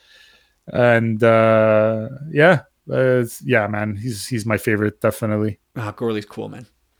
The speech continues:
Speaker 2: All right, cool. Let's, um, let's exit from here and go into a little talk about The Acolyte and specifically its showrunner, Mastermind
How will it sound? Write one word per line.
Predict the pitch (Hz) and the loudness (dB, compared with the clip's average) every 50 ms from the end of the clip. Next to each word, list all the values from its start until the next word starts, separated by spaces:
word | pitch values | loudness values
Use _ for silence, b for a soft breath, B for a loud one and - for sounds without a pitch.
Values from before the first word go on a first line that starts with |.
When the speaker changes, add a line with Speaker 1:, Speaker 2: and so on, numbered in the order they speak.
| b b b b b b b b b b b | b b b b b b b b b b b
Speaker 2:
All | 196 | 4
right, | 190 135 - | 4 4 4
cool. | - 190 - | 2 2 4
Let's, | 175 202 202 - 240 | 4 2 0 0 0
um, | 226 220 214 214 214 202 196 - - | 2 2 2 0 0 -4 -6 -8 -8
let's | 175 190 185 - - | -8 -8 -6 -4 -4
exit | 175 180 165 180 - - | -4 -4 -4 -4 -8 -8
from | - 175 | -6 -6
here | 151 156 165 165 165 165 - - | -4 -2 -2 -2 -2 -4 -6 -10
and | 135 135 131 113 | -8 -8 -4 0
go | 147 143 147 - - | 2 2 2 0 -2
into | 151 156 165 160 - - - - - 208 220 226 226 | -6 -6 -6 -6 -8 -12 -12 -10 -8 -6 -6 -4 -4
a | 202 | -4
little | 190 214 240 254 | -4 -4 -6 -8
talk | - - 185 180 202 196 - | -8 -6 -6 -6 -6 -6 -8
about | 185 147 165 165 156 - | -6 -4 -4 -4 -4 -4
The | 160 156 - | -6 -6 -4
Acolyte | 143 165 180 - 180 165 143 120 107 110 - - _ | -2 -4 -4 -2 -2 0 0 0 0 -2 -8 -16 _
and | - 127 139 143 143 143 131 | -10 -6 -4 -4 -4 -4 -6
specifically | - - 147 - - 160 151 160 156 - 156 156 - | -8 -8 -8 -6 -6 -8 -8 -10 -10 -6 -6 -6 -6
its | - 131 120 - - - | -6 -8 -8 -8 -8 -10
showrunner, | - - - 196 214 170 127 104 107 123 147 180 180 - - - _ _ _ _ _ - | -8 -4 -2 0 0 0 0 -2 -4 -4 -6 -8 -10 -12 -20 -20 _ _ _ _ _ -8
Mastermind | - 151 175 165 - 165 151 143 135 135 127 120 113 | -4 -4 -4 -4 -4 -4 -4 -4 -4 -4 -4 -6 -8